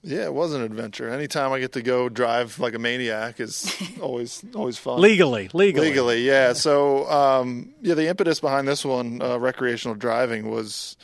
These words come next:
Speaker 1: you know, I've done recreational sports, um, after high school. I've done flag football, basketball, softball. You know, you grab a couple of friends, you go out. Usually they're social things, especially when I was living in the city. You go out and play, like, kickball, and then you
Speaker 2: Yep.
Speaker 1: go play flip club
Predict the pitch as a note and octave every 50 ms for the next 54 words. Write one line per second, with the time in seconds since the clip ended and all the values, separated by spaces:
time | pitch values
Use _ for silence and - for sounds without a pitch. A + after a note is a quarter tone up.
0 | - - - - - - - B2+ B2 A#2 A2+ A#2 A#2 A#2 C3+ B2+ A#2+ B2 B2 A#2
1 | A#2 - B2+ A#2 A2+ A2 - - A2+ G#2 - - - B2 A2+ A2+ A2+ - - -
2 | - - - - C3+ A2+ A2 A2 A2 A2 A2+ A2+ - - A2+ A2+ A2+ A2 A2 -
3 | - - B2 A2+ A2+ A2+ G#2+ A#2 A2+ A2+ A2+ - - B2+ A#2 A2+ G#2+ - - C3+
4 | A#2 _ - B2 A#2 A#2 A#2 A#2 A#2 G#2 - A#2 A#2+ B2 A#2+ - - A#2 A2 B2
5 | A#2+ A#2 A#2 A#2 A2+ A2 - D3 C#3 C#3 C#3 - - C#3 C3+ C3+ C3 B2+ A#2 -
6 | - - - - - - - _ - D#3 D3 D3 C#3+ C#3 C3+ D3 C#3+ C#3 C3+ C3
7 | - D#3+ C#3 C3+ B2+ A#2 - D3+ C#3 C#3 C3+ C3+ C3 A#2 A#2 A#2+ B2 A#2+ A#2+ A#2+
8 | B2 B2 B2 B2+ B2+ - - C3 C3 C#3 C3 C3 C#3 B2 A#2 A2 - - B2 A#2+
9 | - - B2 - C3+ B2+ B2 A2+ A2 - C#3 B2 - - A#2 A#2 A2+ A2+ A#2 A2
10 | B2+ C3 A#2 B2 B2 A2+ G#2+ - - - C#3+ C3+ C#3 C3+ B2+ A#2+ A2+ G3 B3 E3
11 | C#3 B2 B2 A2+ - D3+ B2+ A#2+ A#2 - - - G3+ - - C#3 C3 C3 C3+ B2
12 | A#2+ A2+ F3+ - A#2+ A#2+ - - A#2 A2+ - - - C3 - - - B2 -